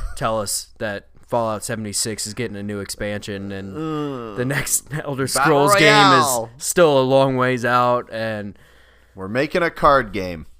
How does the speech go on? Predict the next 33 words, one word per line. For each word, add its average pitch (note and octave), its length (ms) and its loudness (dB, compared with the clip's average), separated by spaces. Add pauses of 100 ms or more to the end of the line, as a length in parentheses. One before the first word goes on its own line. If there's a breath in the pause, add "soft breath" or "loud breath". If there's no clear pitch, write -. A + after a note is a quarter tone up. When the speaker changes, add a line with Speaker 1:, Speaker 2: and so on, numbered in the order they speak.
(260)
Speaker 1:
in F#2 180 -8
Fallout A#2+ 540 0
seventy-six. A2 760 -6
Speaker 2:
Why D#3 200 2
does F#3 200 -2
Bethesda C#3 480 -2
even A#2 280 -8
bother A2 440 -4
with G#2+ 240 -10
E B2 120 -6
three? C#3 400 -4
'Cause D#3+ 300 -2
it's F3 180 -2
just - 240 -2
an D3+ 140 -4
embarrassment. C#3+ 880 0
I'm A#2+ 140 -2
gonna C#3+ 180 0
be B2+ 180 -2
really C3+ 400 2
<laughs> E3+ 100 4
honest D#3+ 400 -2
here. - 640 -2 (720 loud breath)
Speaker 1:
No, C#3 520 4
they're, D#3 300 -2 (340)
they're, C3+ 240 0
Speaker 2:
Oh. B2+ 40 -4
Speaker 1:
what C3 140 -4
was A#2+ 200 -8
it? G#2 80 -8
Was G#2+ 180 -8
it A#2 60 -6
Orion? A2 600 -4